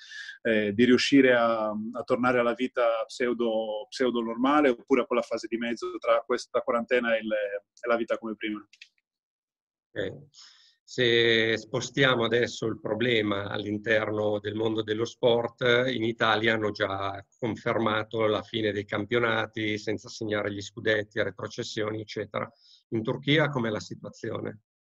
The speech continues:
Speaker 1: Stanno aspettando, stanno aspettando e, mm, prenderanno una decisione per il campionato turco a inizio maggio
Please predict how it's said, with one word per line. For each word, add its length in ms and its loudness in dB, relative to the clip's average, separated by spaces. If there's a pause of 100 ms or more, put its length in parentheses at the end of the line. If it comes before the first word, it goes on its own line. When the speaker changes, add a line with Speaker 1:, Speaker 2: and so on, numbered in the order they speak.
(880)
Speaker 1:
Stanno 280 -2
aspettando, 840 0
stanno 320 -4
aspettando 760 4
e, 300 2
mm, 180 -4
prenderanno 380 0
una 100 -2
decisione 460 0
per 100 -2
il 80 0
campionato 400 -4
turco 300 2
a 20 4
inizio 240 -2
maggio 520 0